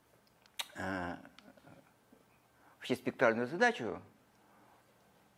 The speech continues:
такой математик Йост, он ввёл решение F+,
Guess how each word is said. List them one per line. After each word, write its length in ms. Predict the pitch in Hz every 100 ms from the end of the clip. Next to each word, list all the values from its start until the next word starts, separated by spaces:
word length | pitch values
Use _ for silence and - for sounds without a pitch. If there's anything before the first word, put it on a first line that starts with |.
| - - - _ -
такой 240 | - - 117
математик 560 | 113 123 160 165 117
Йост, 480 | 104 92 117 170 -
он 240 | 95 110 - - -
ввёл 400 | 107 104 117 85 82
решение 540 | 113 - 98 90 101
F+, 100 | 98